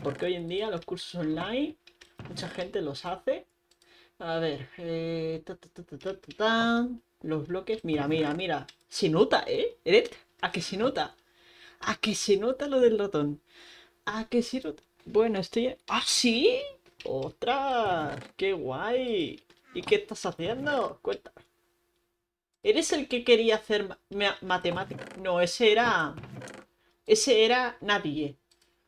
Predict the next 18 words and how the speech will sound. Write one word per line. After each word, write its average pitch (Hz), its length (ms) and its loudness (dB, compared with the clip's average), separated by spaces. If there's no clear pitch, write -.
Nadie 220 380 4
dijo 233 380 0
que 208 160 0
quería 196 300 4
hacer, 214 640 2
em, 147 1200 0
lo 175 240 2
de, 165 440 0
¿cómo 175 120 -12
se 175 80 -6
llama? 147 380 -4
Lo 196 160 4
de 190 120 0
ser 208 500 2
programador 185 880 2
y 185 80 2
esas 175 280 -4
cosas. 160 520 -10